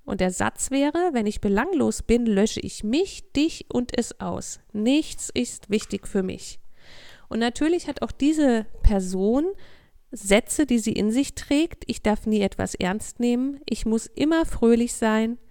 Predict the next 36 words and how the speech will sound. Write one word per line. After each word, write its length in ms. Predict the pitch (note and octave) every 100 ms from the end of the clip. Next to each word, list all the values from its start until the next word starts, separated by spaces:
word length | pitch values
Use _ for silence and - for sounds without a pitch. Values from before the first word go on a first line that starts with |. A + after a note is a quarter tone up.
| - - -
Ich 180 | - -
darf 260 | G#3 -
nie 180 | A3+ C4+
über 220 | C#4 -
etwas 340 | - - G3 -
zu 120 | G3+
tief 360 | - B3 C#4 -
nachdenken. 800 | A3 A#3+ - G#3+ G#3+ - G#3 G#3+ - - -
Es 180 | - -
darf 280 | G3 G3+ -
niemals 600 | A3 D4 D4+ C#4 - -
Konflikte 580 | C4 - A3 A3+ -
geben. 480 | G#3+ G3+ G3+ G3 G#3 - - - - -
Ich 140 | G#3+
darf 220 | - G3 G#3+
nie 120 | G3+
verletzlich 600 | G#3 F#3 A3 - C#4 -
sein. 260 | A#3+ A3+
Ich 140 | A#3 -
muss 160 | A3
immer 220 | - G3 F3
beachtet 640 | - B3+ D#4 - D#4 -
werden. 440 | C4+ B3+ B3+ B3+ C4+ - - -
Ich 160 | A3+
darf 280 | F#3 F3+ -
mich 240 | G#3+ -
nie 200 | G#3+ G#3+ -
auf 220 | F3+ F3 -
etwas 380 | - E3+ E3+
festlegen. 800 | - A3+ - - A#3 A3+ A3 A3+ - - - - -
Nichts 360 | G#3+ G3+ - -
sehen, 380 | A#3 C4+ D#4+ D#4+
nichts 340 | G#3 G3+ - -
hören, 420 | F#3+ F#3+ G3 G#3 -
nichts 340 | - A3+ - -
fühlen. 440 | - F#3 E3+ F3+